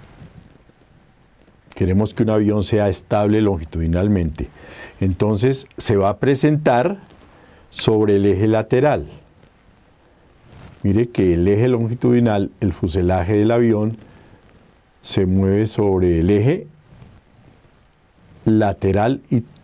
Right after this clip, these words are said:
o transversal. Y esta estabilidad longitudinal es controlada por los elevadores. Esta estabilidad longitudinal se presenta sobre el eje lateral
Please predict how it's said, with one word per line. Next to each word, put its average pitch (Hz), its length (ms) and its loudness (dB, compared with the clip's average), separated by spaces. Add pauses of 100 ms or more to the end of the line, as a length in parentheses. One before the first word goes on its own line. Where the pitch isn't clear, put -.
(720)
o 113 120 0
transversal. 98 680 -2 (800)
Y 127 220 4
esta 135 300 2
estabilidad 117 640 2
longitudinal 135 840 2 (880)
es 117 200 0
controlada 120 680 2
por 120 220 -2
los 196 400 0 (760)
elevadores. 92 920 -2 (1160)
Esta 123 340 0
estabilidad 113 580 2
longitudinal 123 840 0 (1600)
se 104 200 0
presenta 107 720 0
sobre 95 320 0
el 87 100 0
eje 101 220 2
lateral 110 600 0